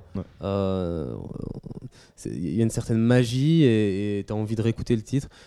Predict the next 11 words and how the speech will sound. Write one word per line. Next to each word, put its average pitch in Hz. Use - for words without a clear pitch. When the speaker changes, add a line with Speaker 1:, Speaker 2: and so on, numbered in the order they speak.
Speaker 2:
Voilà, 107
c'est 117
ça 135
qu'on 123
essaie 113
de 104
créer, 123
euh, 95
ensemble. 120
Et, 101
euh, 98